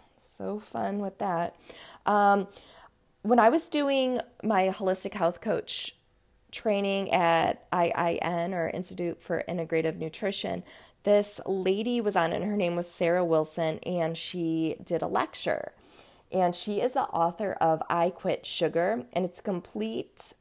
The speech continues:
detox program and cookbook. So I have that.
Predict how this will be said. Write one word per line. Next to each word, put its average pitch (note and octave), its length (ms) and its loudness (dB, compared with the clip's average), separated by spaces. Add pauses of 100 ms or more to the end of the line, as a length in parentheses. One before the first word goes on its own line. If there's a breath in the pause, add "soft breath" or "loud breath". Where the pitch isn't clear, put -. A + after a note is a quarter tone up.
detox F#3+ 560 -6
program E3+ 600 2
and E3+ 300 -2
cookbook. - 580 -6 (220 loud breath)
So - 200 2
I G3+ 200 2
have G#3 460 0
that. F3+ 480 2